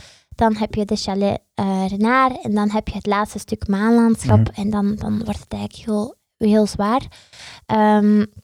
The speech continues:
Speaker 1: en we vertrekken met drie en, eh, we komen
Speaker 2: Welke
Speaker 1: naar
Speaker 2: kant? Welke kant?
Speaker 1: Bedouin.
Speaker 2: Ja.
Speaker 1: Dus er zijn effectief, er zijn dus drie kanten. En, eh, Bedouin wordt eigenlijk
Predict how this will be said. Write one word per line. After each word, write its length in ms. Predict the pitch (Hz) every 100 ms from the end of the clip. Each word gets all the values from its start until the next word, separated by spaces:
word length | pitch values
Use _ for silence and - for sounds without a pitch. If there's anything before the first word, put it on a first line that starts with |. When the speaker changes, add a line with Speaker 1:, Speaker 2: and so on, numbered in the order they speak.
| _ _ _ -
Speaker 1:
en 120 | - 247
we 100 | 226
vertrekken 560 | 214 - 214 214 240
met 140 | 208 190
drie 420 | 214 226 254 285 _
en, 260 | - 214
eh, 340 | 214 202 202 208
we 60 |
komen 140 | 226 214 -
Speaker 2:
Welke 200 | 226 233
Speaker 1:
naar 100 | 139
Speaker 2:
kant? 280 | 165 - -
Welke 260 | 127 117
kant? 300 | - 139 - -
Speaker 1:
Bedouin. 440 | - 240 113 196 95 -
Speaker 2:
Ja. 240 | 131 113 - - _
Speaker 1:
Dus 300 | 226 226 - - -
er 120 | 240
zijn 200 | 233 233
effectief, 420 | 233 233 - 285
er 80 | 285
zijn 160 | 226 214
dus 140 | 214
drie 320 | 220 214 240
kanten. 440 | - 196 208 311 320 - - - -
En, 300 | - 214 214
eh, 440 | 208 208 208 208 214 - - -
Bedouin 380 | 214 226 233 254
wordt 200 | 233 -
eigenlijk 280 | 226 226